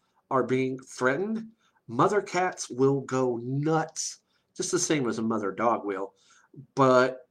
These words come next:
I just don't like the idea of getting shredded up by those claws. I don't know if any of you have ever had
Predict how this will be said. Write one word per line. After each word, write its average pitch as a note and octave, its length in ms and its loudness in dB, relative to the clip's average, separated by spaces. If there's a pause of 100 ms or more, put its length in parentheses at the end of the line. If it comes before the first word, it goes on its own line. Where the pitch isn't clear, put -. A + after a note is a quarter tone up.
(120)
I C#3 180 4
just F#3+ 300 -4
don't E3 180 2
like C#3+ 220 2
the C#3 100 -6
idea C3 540 0
of A2+ 320 -4
getting A#2 280 -2
shredded B2 600 0
up A#2+ 260 -4 (460)
by B2 160 4
those A2+ 260 -2
claws. G2 500 -2 (120)
I D3 160 -2
don't D#3 180 -2
know D#3 260 0
if D3+ 120 -8
any C#3+ 200 -4
of B2+ 120 -2
you C3+ 160 -4
have C#3 80 -2
ever C3 120 -2
had B2 280 -4